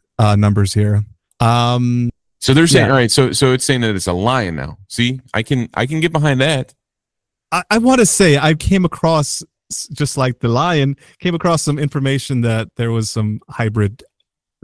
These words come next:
Speaker 1: uh, you know, jungle fever.
Speaker 2: I
Speaker 1: I
Speaker 2: just
Speaker 1: mean, that's where it comes from, right? Jungle fever. I mean, it's like lion, like, "Hey, hey, zebra, I, I, I wanna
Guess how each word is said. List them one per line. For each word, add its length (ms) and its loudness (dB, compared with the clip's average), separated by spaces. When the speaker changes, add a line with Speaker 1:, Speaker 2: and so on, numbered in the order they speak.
Speaker 1:
uh, 240 -2
you 160 -2
know, 140 -6
jungle 260 0
fever. 500 0
Speaker 2:
I 100 -4
Speaker 1:
I 80 -2
Speaker 2:
just 100 0
Speaker 1:
mean, 100 6
that's 160 2
where 80 2
it 100 -2
comes 240 0
from, 120 4
right? 240 4
Jungle 280 0
fever. 300 0
I 40 0
mean, 160 0
it's 140 -8
like 240 -4
lion, 720 0
like, 260 -6
"Hey, 540 -4
hey, 160 0
zebra, 560 2
I, 180 -4
I, 160 -4
I 240 -2
wanna 180 2